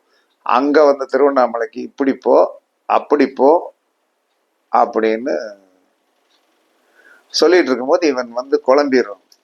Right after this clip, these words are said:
அப்ப ஒரு மனிதன் வெற்றி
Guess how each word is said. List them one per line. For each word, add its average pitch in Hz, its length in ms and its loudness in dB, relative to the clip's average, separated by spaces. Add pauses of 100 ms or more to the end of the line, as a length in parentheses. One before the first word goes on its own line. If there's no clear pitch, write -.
(1400)
அப்ப 127 180 0 (1300)
ஒரு 139 120 2 (160)
மனிதன் 175 460 0 (1000)
வெற்றி 151 260 2